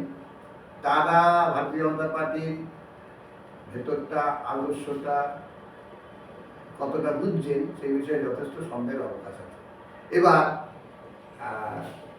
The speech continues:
আমার তো হাতে অথরিটি নেই যে আমি কর্তৃত্বের জায়গায়, আহ, নতুন নতুন লোককে বসাবো, আমার তো অথরিটি নেই।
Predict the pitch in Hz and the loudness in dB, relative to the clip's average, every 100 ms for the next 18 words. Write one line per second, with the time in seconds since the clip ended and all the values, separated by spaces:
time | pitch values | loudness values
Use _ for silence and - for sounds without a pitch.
0 | - - - - - - - 180 190 180 | -20 -20 -20 -20 -20 -16 0 2 4 4
1 | 165 180 196 180 185 185 190 190 185 151 | 4 4 4 4 4 4 4 4 6 6
2 | 151 151 165 165 160 151 160 - 160 156 | 6 4 2 2 0 0 -4 -4 2 2
3 | 151 156 147 143 143 139 143 - - - | 4 2 2 2 2 -2 -6 -14 -18 -20
4 | - - 233 - 110 113 - - - - | -18 -12 -8 -8 -6 -6 -6 -8 -16 -14
5 | 135 139 156 151 147 151 139 135 143 135 | -4 -2 2 2 2 0 0 0 2 -2
6 | 123 - 101 101 - - 143 143 180 175 | -2 -6 -8 -6 -6 -6 -6 -2 -2 0
7 | 143 - | -4 -6